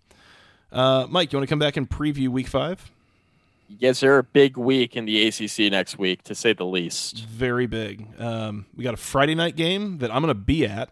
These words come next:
Speaker 1: uh, so that'll be fun. Uh, we've got six games on Saturday, all conference competition. So this is a, this is a big week. You got a couple of really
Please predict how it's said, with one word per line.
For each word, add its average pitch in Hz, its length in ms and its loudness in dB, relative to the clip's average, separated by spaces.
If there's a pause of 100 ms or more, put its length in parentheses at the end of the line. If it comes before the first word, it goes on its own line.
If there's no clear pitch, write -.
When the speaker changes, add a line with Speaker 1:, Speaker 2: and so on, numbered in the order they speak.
Speaker 1:
uh, 110 180 -10
so 123 120 -8
that'll 131 140 -2
be 120 100 -6
fun. 113 440 -4 (500)
Uh, 113 320 -4
we've 120 160 -4
got 127 200 -4
six - 600 -4 (100)
games 139 640 -6
on 113 180 -6
Saturday, 120 720 -2
all 147 560 2 (100)
conference 139 460 -4
competition. 120 720 -4
So 110 300 -4
this 151 200 -2
is 196 60 -4
a, 190 160 2
this 180 140 -4
is 254 80 -6
a 214 40 0
big 165 320 -4
week. 135 420 -4
You 123 80 -16
got 127 120 -4
a 117 40 -10
couple 160 220 -4
of 117 100 0
really 143 400 0